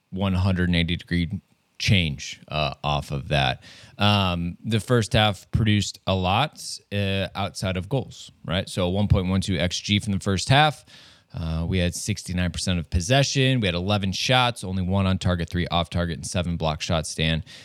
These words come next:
Th-, this is kind of the, the summation, right? On the other side, we are limiting our opponents pretty well. They had a point two four X G for Forest, right? They only had thirty-one percent of the ball.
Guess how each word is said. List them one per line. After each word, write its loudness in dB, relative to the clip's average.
Th-, 6
this 0
is -2
kind 2
of -2
the, 0
the -4
summation, 0
right? 0
On 0
the 0
other 2
side, 0
we 4
are 2
limiting 2
our 0
opponents 0
pretty 6
well. 4
They 0
had 2
a -2
point -6
two -4
four -4
X -4
G -2
for -4
Forest, 0
right? 2
They 2
only 4
had 0
thirty-one 4
percent 4
of 4
the 2
ball. 2